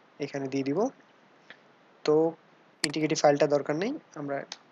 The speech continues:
এটিকে ডিলিট করে দিতে পারি, ওকে, এতটুকু রাখবো। আর আমাদের নিজেদের যে সিএসএস ফাইলটা ক্রিয়েট করব, এখানে যে সিএসএস ফাইলটা রাখবো, এখানে একটা সিএসএস ফাইল ক্রিয়েট করে আসি, নিউ ফাইল, কন্ট্রোল এস,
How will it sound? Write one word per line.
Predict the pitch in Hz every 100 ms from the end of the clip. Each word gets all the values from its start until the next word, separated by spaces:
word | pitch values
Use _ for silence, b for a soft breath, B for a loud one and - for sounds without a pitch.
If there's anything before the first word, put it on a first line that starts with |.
| _
এটিকে | - 143 139
ডিলিট | 135 -
করে | 139 135
দিতে | 131 147
পারি, | 190 254 - -
ওকে, | 131 139 _ b b _
এতটুকু | - 139 151 156
রাখবো। | 147 -
আর | 143 - 160
আমাদের | 156 165 160
নিজেদের | 170 180 190 185
যে | 170 170 - _ _ -
সিএসএস | - 147 160 -
ফাইলটা | 147 143 - 147 147
ক্রিয়েট | 147 143 -
করব, | 135 175 277 - b b b b b _ 147
এখানে | 143 151
যে | 147 -
সিএসএস | 147 147 143 135
ফাইলটা | 139 135 135
রাখবো, | 131 185
এখানে | 175 139
একটা | - 139
সিএসএস | 139 131 135 -
ফাইল | 139 135
ক্রিয়েট | 139 135
করে | - 135
আসি, | 131 220 262 _ - B B B B B _ _ _ 143
নিউ | 143 139
ফাইল, | 151 214 - _ _ _ _ _ _ _ _ _ _ -
কন্ট্রোল | 135 135 - 156
এস, | 180